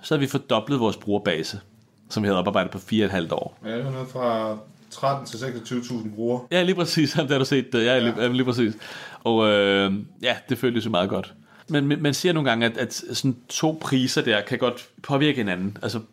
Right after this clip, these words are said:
Speaker 1: at ændre en pris påvirker også at ændre den anden. Så vi havde den her dyre pakke, som forblev samme pris. Og, øh,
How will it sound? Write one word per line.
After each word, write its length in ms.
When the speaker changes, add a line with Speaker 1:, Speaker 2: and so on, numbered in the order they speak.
Speaker 1:
at 160
ændre 280
en 140
pris 380
påvirker 300
også 220
at 40
ændre 180
den 80
anden. 280
Så 100
vi 60
havde 100
den 100
her 60
dyre 320
pakke, 280
som 180
forblev 380
samme 240
pris. 320
Og, 300
øh, 200